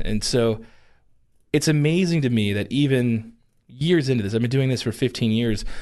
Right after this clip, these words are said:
we're still seeing kinda the same tricks being applied in new scenarios,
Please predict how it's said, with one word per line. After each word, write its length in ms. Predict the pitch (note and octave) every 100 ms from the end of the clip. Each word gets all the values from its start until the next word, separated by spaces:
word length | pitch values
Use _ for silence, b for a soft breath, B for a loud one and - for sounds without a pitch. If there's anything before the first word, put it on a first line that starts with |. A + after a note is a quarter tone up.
| B B
we're 160 | C#3+ D3+
still 380 | - - F3 F3
seeing 500 | - C#3 D3+ A#2 G#2+
kinda 400 | - A#2+ A#2 A#2
the 120 | A2+
same 380 | - B2 A#2+ A#2+
tricks 320 | - A#2+ -
being 160 | A2
applied 460 | G#2+ - A2 G#2+ G#2+
in 160 | G2+ G2+
new 140 | G#2
scenarios, 760 | - G2+ G2 G2+ F2 F2 -